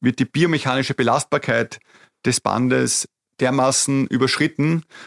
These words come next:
dass es zu einer Schädigung der Bandstruktur kommt. Hier unterscheiden wir, äh, im Medizinischen drei unterschiedliche Grade.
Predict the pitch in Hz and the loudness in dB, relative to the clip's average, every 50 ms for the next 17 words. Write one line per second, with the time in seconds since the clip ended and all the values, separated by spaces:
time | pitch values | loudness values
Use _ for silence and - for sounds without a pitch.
0 | _ - - 117 110 - 131 127 - - - 135 127 98 120 123 120 127 120 120 | _ -4 -2 -2 0 0 0 0 0 -2 0 0 0 2 0 0 0 0 2 0
1 | 110 - - - - 123 120 135 135 135 127 - 120 - - 98 101 110 - - | 0 0 -2 0 0 2 2 2 2 0 0 -2 -2 -2 -2 -2 -2 -2 -6 -8
2 | - - - 104 - - - - - - _ - _ _ - - 143 143 135 - | -12 -10 -8 -8 -8 -8 -10 -10 -12 -12 _ -18 _ _ 0 2 2 2 2 0
3 | 135 - - 120 120 131 135 143 135 139 139 135 135 131 131 127 123 - - 76 | 0 0 2 0 2 2 2 2 2 4 4 4 4 4 4 2 0 0 -2 -2
4 | 98 107 82 69 55 - - _ _ - 127 135 135 131 117 113 - - 147 156 | 0 0 0 0 -2 -4 -6 _ _ -6 -4 0 0 0 0 -2 -4 -4 -2 -2
5 | 143 - - 139 - - 120 117 123 139 135 - 135 - - - 117 104 117 110 | -2 -2 -4 -6 -2 -2 -2 0 0 0 -2 -2 -4 -6 -6 -8 -6 -6 -6 -6
6 | - 107 107 110 151 165 190 190 185 160 - | -4 -2 0 0 2 2 2 2 2 0 -4